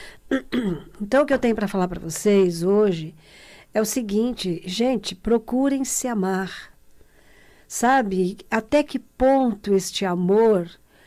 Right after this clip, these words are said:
é, vale a pena a tua doação e a não compreensão do outro lado, nem ao menos uma consideração?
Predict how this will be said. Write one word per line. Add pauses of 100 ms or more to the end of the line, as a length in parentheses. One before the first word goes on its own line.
(240)
é,
vale
a
pena
a
tua
doação (960)
e
a
não
compreensão
do
outro
lado,
nem
ao
menos
uma
consideração?